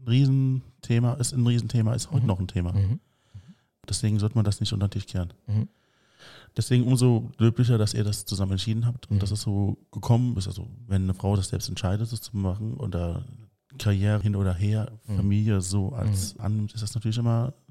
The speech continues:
Speaker 1: eine schöne Sache, weil die kann ja viel
Speaker 2: Mhm.
Speaker 1: Zeit mit ihren Kindern verbringen.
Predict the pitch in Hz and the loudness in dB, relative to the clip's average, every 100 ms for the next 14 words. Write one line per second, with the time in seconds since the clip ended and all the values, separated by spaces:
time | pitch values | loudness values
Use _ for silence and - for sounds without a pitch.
0 | - 127 127 123 131 - 143 131 123 120 | -20 -20 -18 -18 -10 0 2 2 -2 -2
1 | 90 90 90 107 101 107 110 - 95 104 | -2 -2 -2 -2 0 2 0 0 -4 -4
2 | 98 113 117 120 - 113 110 | -4 -2 -2 -4 -6 -4 -4